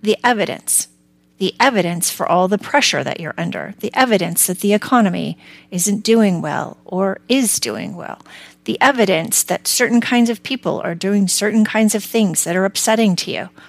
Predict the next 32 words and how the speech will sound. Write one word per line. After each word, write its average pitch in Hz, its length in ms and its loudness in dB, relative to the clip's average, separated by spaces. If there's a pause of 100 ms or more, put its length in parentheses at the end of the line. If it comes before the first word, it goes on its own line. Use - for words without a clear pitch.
(140)
whatever 262 340 2
that 269 200 2
might 233 280 0
be. 233 360 -2 (1120)
I 240 40 2
would 240 160 2
like 285 340 4
for - 140 -4
you 320 140 0
to 247 100 0
take 240 500 0
that - 340 -2
same 220 600 4
human 226 480 2
characteristic, 190 920 -4 (260)
our 196 180 4
need 226 340 4
to 247 120 -2
look 202 240 0
for - 240 -8
evidence, - 720 -4 (640)
and 220 140 4
I 226 80 2
would 226 180 0
love 247 360 2
for 349 160 0
you 214 240 2
to 202 180 -2
start - 760 0
to - 180 0
look 214 360 0
for - 260 -4